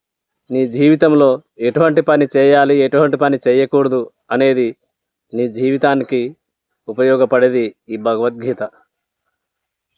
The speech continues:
కేవలం ఒక హిందూ మతస్థం ఉన్న వాళ్ళు మాత్రమే చదవాలి అని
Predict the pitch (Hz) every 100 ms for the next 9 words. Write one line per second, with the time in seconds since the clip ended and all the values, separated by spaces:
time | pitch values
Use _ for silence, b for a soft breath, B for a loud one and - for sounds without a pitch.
0 | _ _ _ _ _ _ - 131 147 147
1 | 139 135 - 123 131 127 139 143 156 135
2 | - _ _ - 120 123 127 143 - 143
3 | 139 120 _ _ 120 135 143 143 143 139
4 | 135 135 139 135 135 127 - 135 131 135
5 | 131 127 127 _ _ - 127 123